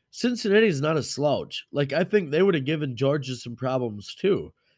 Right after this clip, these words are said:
because their quarterback's more reckless than Bryce Young. I think that if Georgia would have played Cincy, they would have had two interceptions, and that would have, they would have hung around for a little bit. I think Georgia would have pulled away, obviously, and won by about a seventeen twenty-one spread,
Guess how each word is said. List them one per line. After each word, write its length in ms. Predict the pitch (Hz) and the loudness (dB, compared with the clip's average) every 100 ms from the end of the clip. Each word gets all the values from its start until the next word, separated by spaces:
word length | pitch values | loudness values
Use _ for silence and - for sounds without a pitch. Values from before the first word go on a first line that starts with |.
| _ | _
because 280 | 143 147 139 | -2 0 0
their 200 | 139 180 | 2 2
quarterback's 580 | 180 185 170 147 143 - | 4 4 4 2 -2 -4
more 220 | 139 135 | -4 -2
reckless 480 | 139 180 143 131 127 | -2 -2 -4 -4 -4
than 200 | 127 117 | -8 -6
Bryce 320 | 123 127 120 | -4 -4 -2
Young. 360 | 147 185 165 139 _ _ - | 0 0 0 -6 _ _ -2
I 100 | 160 | 0
think 280 | - 220 185 | 2 0 4
that 220 | 208 151 | 4 4
if 120 | 165 | 2
Georgia 420 | 120 135 175 165 165 | 0 2 2 2 0
would 120 | 160 | -2
have 100 | 143 | -2
played 220 | 156 143 | -4 -4
Cincy, 600 | 131 208 202 - 160 139 _ _ _ | -4 -4 -4 -2 0 -2 _ _ _
they 120 | 143 | 0
would 100 | 196 | 2
have 80 | 196 | 2
had 160 | 190 147 | 0 0
two 120 | 180 | 0
interceptions, 800 | 180 170 143 180 175 - 170 151 | 0 0 -2 -4 -4 -6 -6 -6
and 120 | 156 | -4
that 120 | 165 | -4
would 100 | 165 | -2
have, 120 | 156 139 _ - | -4 -8 _ -6
they 80 | 180 | -2
would 80 | 220 | 0
have 100 | 202 | 0
hung 180 | 208 196 | 0 -2
around 320 | 160 160 139 | -2 -4 -4
for 120 | 160 | -4
a 20 | |
little 180 | 143 131 | -2 -2
bit. 240 | 127 160 - _ _ - | -2 -4 -6 _ _ 0
I 60 | |
think 160 | 233 175 | 0 2
Georgia 320 | 151 147 147 | 0 0 0
would 80 | 143 | -2
have 120 | 135 | -4
pulled 220 | 165 151 | -4 -2
away, 300 | 117 139 214 | -2 0 0
obviously, 640 | 123 113 117 113 - 151 - _ _ | 0 -2 -6 -8 -8 -8 -8 _ _
and 160 | 208 196 | -4 0
won 200 | 180 160 | 0 0
by 140 | 156 | 0
about 200 | 151 147 | 0 -2
a 80 | 147 | -2
seventeen 580 | - 147 143 127 147 135 | -4 -6 -6 -8 -10 -8
twenty-one 440 | - 143 135 127 | -8 -6 -6 -8
spread, 420 | - - 135 135 | -12 -6 -2 -2